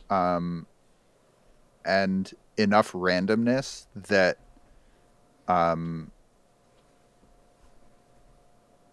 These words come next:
that it, it keeps it interesting and fun. Um, like, if,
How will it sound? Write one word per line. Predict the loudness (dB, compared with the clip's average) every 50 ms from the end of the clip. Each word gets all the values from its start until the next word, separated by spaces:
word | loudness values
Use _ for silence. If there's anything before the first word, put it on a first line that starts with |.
| _ _ -14
that | -12 -8 -2 0 2 2 2
it, | 2 0 -4 -6 -6
it | -6 -6 -4
keeps | -4 -4 -4 -2 -4
it | -2 0
interesting | 0 -2 -2 -2 -4 -6 -6 -6 -6 -4 -4
and | -4 -6
fun. | -6 -8 -8 -8 -8 -10 -14 -20 _ _ _ _ _ -4
Um, | -2 0 0 0 -2 -4 -6 -10 -12 -14 -16 _ _ _ _ _ _ _ _ _ _ _ _ _ _ _ _
like, | 0 2 2 2 2 -2 -2 0
if, | 0 0 0 0